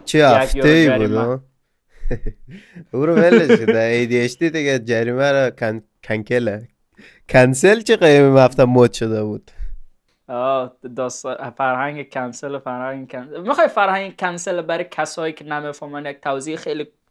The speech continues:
Speaker 2: کوتاه، مفید، مختصر بدی؟
Speaker 1: تو بده. مرا،
Speaker 2: اه،
Speaker 1: مرا
Speaker 2: من امروز
Speaker 1: کنکل
Speaker 2: اتفاقاً
Speaker 1: نکنن.
Speaker 2: از دکس پرسان کردم.
Speaker 1: <laughs>
Speaker 2: ها؟
Speaker 1: می‌گم من زیاد نظر نمیدم، مرم کنکل نکنن.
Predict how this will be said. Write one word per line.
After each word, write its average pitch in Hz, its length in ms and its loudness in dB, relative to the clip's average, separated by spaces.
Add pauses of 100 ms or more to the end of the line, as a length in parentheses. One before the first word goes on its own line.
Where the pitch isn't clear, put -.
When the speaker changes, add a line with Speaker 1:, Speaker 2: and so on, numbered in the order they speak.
(420)
Speaker 2:
کوتاه، 160 440 -4
مفید، 151 400 -8
مختصر 147 500 -8
بدی؟ 139 340 -14 (540)
Speaker 1:
تو 160 160 -6
بده. 101 420 -10 (440)
مرا، 135 160 0
Speaker 2:
اه، 131 460 -4
Speaker 1:
مرا 139 120 6
Speaker 2:
من 151 60 4
امروز 151 140 0
Speaker 1:
کنکل 147 460 4
Speaker 2:
اتفاقاً 127 180 4
Speaker 1:
نکنن. 117 140 -2
Speaker 2:
از 120 180 -4
دکس 175 420 -2
پرسان 117 440 -12
کردم. 98 280 -16 (280)
Speaker 1:
<laughs> - 280 -20
Speaker 2:
ها؟ 180 280 -4 (580)
Speaker 1:
می‌گم 113 200 -8
من 131 580 4
زیاد 131 540 0
نظر 135 320 4
نمیدم، 143 340 0
مرم 135 340 0
کنکل 110 520 -6
نکنن. 104 360 -12